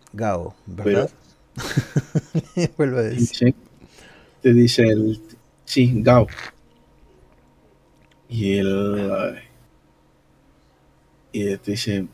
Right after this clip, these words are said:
Speaker 2: "Bueno, ¿por qué la han encerrado?".
Speaker 1: Creo que desobedecí órdenes y, bueno, estoy pagando las consecuencias.
Speaker 2: Mm.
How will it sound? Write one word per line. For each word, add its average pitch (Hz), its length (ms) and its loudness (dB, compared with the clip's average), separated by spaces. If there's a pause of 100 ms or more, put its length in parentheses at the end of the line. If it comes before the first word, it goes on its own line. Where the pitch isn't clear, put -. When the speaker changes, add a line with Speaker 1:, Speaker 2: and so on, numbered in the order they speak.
Speaker 2:
"Bueno, 110 340 -2 (2250)
¿por 113 160 -4
qué 127 100 6
la 127 80 8
han 127 80 4
encerrado?". 120 600 2 (1800)
Speaker 1:
Creo 117 300 -4
que 113 80 -4
desobedecí 101 840 -6
órdenes 90 560 -8
y, 87 360 -12 (180)
bueno, 143 240 -8
estoy - 220 -16
pagando 101 320 -6
las 95 100 -10
consecuencias. 95 600 -10 (3000)
Speaker 2:
Mm. 117 300 2